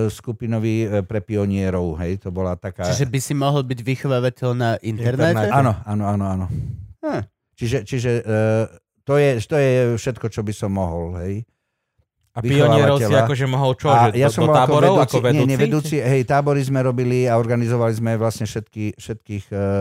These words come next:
Speaker 1: čo ako pionierskú skupinu vtedy.
Speaker 3: Mhm. A na to si musel mať školu?
Speaker 1: No, na to si musel mať sakra školu.
Speaker 3: Aha.
Speaker 1: A druhá vec je, že vlastne, eh,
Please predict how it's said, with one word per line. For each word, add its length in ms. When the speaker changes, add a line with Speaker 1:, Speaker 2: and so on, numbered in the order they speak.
Speaker 1:
čo 240
ako 220
pionierskú 400
skupinu 400
vtedy. 220
Speaker 3:
Mhm. 20
A 80
na 100
to 100
si 100
musel 260
mať 220
školu? 400
Speaker 1:
No, 240
na 120
to 120
si 120
musel 260
mať 260
sakra 200
školu. 460
Speaker 3:
Aha. 540
Speaker 1:
A 160
druhá 320
vec 140
je, 260
že 140
vlastne, 420
eh, 640